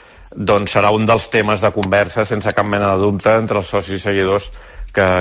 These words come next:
que pugin a, a, a Montjuïc. Però jo crec que hi haurà un moment que, que tots plegats haurem de fer un pensament i deixar de parlar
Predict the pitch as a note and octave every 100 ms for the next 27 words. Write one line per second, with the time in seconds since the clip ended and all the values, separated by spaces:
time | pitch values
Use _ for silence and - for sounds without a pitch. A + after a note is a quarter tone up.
0 | - - G2+ F#2 G2 G2 F#2 F2+ F#2 G2+
1 | F#2 G2 G2 F#2 F2+ A2 G#2+ - - -
2 | - A2+ G#2+ A2 - - A2 B2 C#3 C#3+
3 | F3+ C#3 A2 A2 B2+ D#3 C#3 A2+ A#2 F3
4 | - _ - _ - - _ - A2 A#2
5 | G#2 B2 A2 - C3+ A2 G#2 A2 C#3+ C#3+
6 | A2 G#2+ G#2+ G2+ G#2 G2+ - G2+ G2+ A#2+
7 | E3+ - - - A2+ G2+ - G#2+ A2 A2
8 | G#2+ G#2+ G#2+